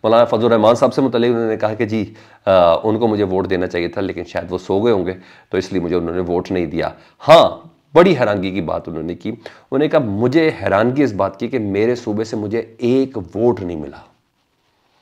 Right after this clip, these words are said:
उन्होंने कहा, "यह कैसे हो सकता है?" उन्होंने कहा, "बहुत से लोग जो वोटर हजरात थे, जो मुझे वोट देना चाहते थे, वो मेरे पास आए और उन्होंने कहा कि हम बेबस हैं,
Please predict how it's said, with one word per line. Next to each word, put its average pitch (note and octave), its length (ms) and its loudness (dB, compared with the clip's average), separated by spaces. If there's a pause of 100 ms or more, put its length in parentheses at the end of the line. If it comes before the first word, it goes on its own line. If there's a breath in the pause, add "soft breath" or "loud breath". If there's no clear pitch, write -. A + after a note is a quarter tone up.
(1400)
उन्होंने B2+ 140 -4
कहा, B2+ 140 -4
"यह G2 220 0
कैसे E2+ 340 -4
हो C#2 60 -8
सकता - 300 -20
है?" - 80 -20 (1300 soft breath)
उन्होंने A#2 80 4
कहा, C3 320 0
"बहुत A#2 360 2
से C#3 240 0
लोग G#2+ 440 2 (360)
जो G2 100 -2
वोटर F#2 280 -2
हजरात F2 540 -4
थे, F2 120 -12 (380 soft breath)
जो A2+ 80 0
मुझे G#2+ 360 4
वोट A2 260 4
देना F2+ 260 -2
चाहते - 280 -8
थे, - 220 -20 (380 soft breath)
वो B2 120 6
मेरे A#2 220 4
पास G#2 300 0
आए G#2+ 260 2
और G#2 240 -6
उन्होंने G2+ 320 -6
कहा G2 340 -4
कि A2 140 -12
हम G#2+ 320 -4
बेबस F#2+ 640 -4
हैं, G2 420 -6